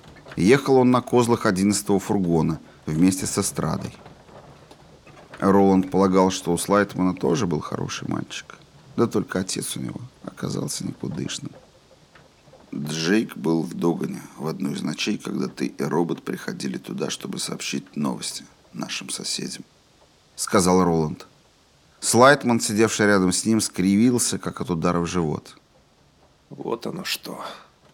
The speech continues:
Speaker 2: Да, я почувствовал. Или подумал, что чувствую».
Speaker 1: Долгая пауза.
Speaker 2: «Чёрт».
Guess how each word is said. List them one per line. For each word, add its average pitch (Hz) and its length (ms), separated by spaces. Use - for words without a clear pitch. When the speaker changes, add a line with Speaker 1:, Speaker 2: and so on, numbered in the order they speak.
Speaker 2:
Да, 110 500
я - 240
почувствовал. - 840
Или 135 220
подумал, 110 640
что - 260
чувствую». - 680
Speaker 1:
Долгая 76 380
пауза. 67 440
Speaker 2:
«Чёрт». - 800